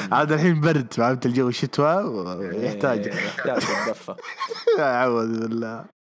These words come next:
Speaker 1: أوكي، باقي عندك إضافات بهذه المباراة البيض ولا تروح العرض؟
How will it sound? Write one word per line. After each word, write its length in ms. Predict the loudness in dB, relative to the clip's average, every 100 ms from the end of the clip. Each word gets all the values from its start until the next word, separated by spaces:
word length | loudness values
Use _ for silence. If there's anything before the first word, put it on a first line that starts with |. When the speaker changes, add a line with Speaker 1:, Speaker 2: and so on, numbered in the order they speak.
| -10 -8 -10 -12 -14 -16 -8 0
Speaker 1:
أوكي، 400 | 0 2 2 4
باقي 280 | 2 4
عندك 240 | 2 2 4
إضافات 460 | 4 4 4 2
بهذه 180 | 2 2
المباراة 320 | 4 2 2
البيض 360 | 2 0 0 -2
ولا 380 | -2 -2 -4 -4
تروح 160 | -2 -2
العرض؟ 320 | 0 0 0